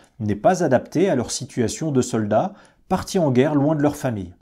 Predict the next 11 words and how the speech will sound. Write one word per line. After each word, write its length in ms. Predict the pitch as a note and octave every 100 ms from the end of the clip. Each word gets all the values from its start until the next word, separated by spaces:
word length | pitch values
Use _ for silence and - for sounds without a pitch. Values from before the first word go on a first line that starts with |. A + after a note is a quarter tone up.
| _ _ - -
Ensuite, 500 | C#4+ C#4+ - B3+ A#3+
Mohammed 600 | E3 - E3 D#3+ D#3+ B2+
décide 480 | B2 - - E3+ C3+
de 100 | B2
leur 200 | A#2+ A#2+
autoriser 440 | A#2+ C3+ B2 A#2 B2+
le 80 |
principe 460 | - C3+ C3 - C#3
du 100 | A#2
mariage 380 | A#2 A#2 A#2+ -
temporaire, 600 | A2+ - A#2 B2 B2